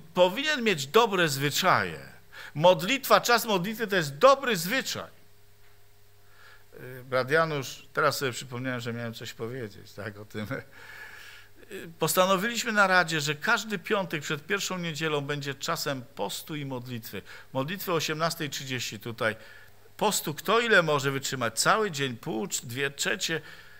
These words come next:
to sprawę zostawiamy do, do tego, ale chcemy modlić się i prosić Boga o błogosławieństwo dla nas,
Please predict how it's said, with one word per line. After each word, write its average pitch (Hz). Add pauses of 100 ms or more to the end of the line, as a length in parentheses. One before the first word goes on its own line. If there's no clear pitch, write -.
(680)
to 180
sprawę 185 (200)
zostawiamy 175
do, 165
do 156
tego, 147
ale 143
chcemy 233 (400)
modlić 226
się 202
i 170
prosić 233
Boga 202
o 175
błogosławieństwo 196
dla 190
nas, 254